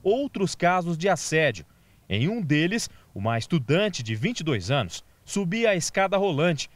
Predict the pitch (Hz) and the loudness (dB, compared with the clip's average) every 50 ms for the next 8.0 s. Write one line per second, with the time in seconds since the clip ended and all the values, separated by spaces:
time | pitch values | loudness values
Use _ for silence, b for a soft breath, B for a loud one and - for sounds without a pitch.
0 | _ - 107 104 107 107 - - 160 135 - - 175 180 175 175 165 139 - - | _ -4 -2 -2 -2 -2 0 0 0 0 0 -2 -2 -2 0 0 0 0 0 0
1 | 165 185 165 143 170 185 190 180 185 196 202 208 196 190 190 185 170 123 b b | 0 0 2 2 0 0 0 0 0 -2 0 0 0 0 2 2 0 -2 b b
2 | b b b b - - - 196 220 247 247 294 220 147 117 127 170 180 160 123 | b b b b -4 0 0 2 2 0 0 -2 -2 -2 0 2 2 2 2 0
3 | 101 90 - - 120 101 107 147 165 156 151 - - 170 175 147 - - - 170 | -2 -2 -2 -2 -2 -2 0 0 0 -2 -2 -4 -4 -4 -4 -4 -4 -2 0 2
4 | 180 208 220 202 156 120 113 131 139 143 151 156 156 147 b b b b b b | 4 4 2 0 -2 -2 0 2 2 2 2 2 0 -2 b b b b b b
5 | b - 240 208 127 110 - 147 147 131 110 - - 151 135 110 95 113 127 135 | b -2 0 0 0 0 -2 -2 -2 -2 -2 -2 -4 -4 -4 -2 0 0 0 0
6 | 127 - 156 156 139 123 110 123 151 170 180 175 - - 190 170 175 143 - - | 0 0 -2 -4 -2 0 4 4 6 6 4 2 0 -2 0 2 2 0 0 0
7 | - 160 160 170 170 175 165 180 156 123 110 131 180 190 - - 117 98 - | 0 2 4 4 4 2 2 2 0 0 0 0 0 0 -2 -2 -4 -6 -8